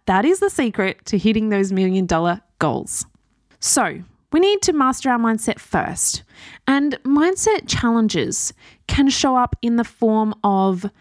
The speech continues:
lack of results. Maybe you're avoiding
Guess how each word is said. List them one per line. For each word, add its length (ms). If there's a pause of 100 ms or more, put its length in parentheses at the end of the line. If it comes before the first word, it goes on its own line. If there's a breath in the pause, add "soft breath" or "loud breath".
(200 soft breath)
lack 260
of 140
results. 800 (640 soft breath)
Maybe 300
you're 240
avoiding 680